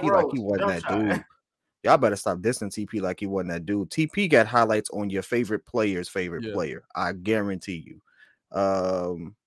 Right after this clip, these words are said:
Speaker 3: I'm trying to see here, right? 'Cause if we, if we do it, let me see. So right now, points per game. 'Cause this is what people don't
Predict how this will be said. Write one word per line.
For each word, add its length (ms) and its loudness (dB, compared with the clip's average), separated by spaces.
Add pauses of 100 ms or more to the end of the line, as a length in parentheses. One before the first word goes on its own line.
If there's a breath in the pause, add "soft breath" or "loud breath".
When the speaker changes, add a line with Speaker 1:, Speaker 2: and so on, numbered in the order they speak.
(1400)
Speaker 3:
I'm 160 -4
trying 260 2
to 80 -2
see 260 -2
here, 220 -4
right? 300 -2
'Cause 180 0
if 220 -2
we, 220 0
if 340 -4
we 160 -4
do 320 0
it, 80 -2
let 100 -4
me 80 -4
see. 240 -12
So 140 -12
right 240 2
now, 480 2 (1120)
points 340 -4
per 220 -2
game. 640 -6 (1300)
'Cause 160 4
this 180 0
is 140 -2
what 160 8
people 320 0
don't 360 0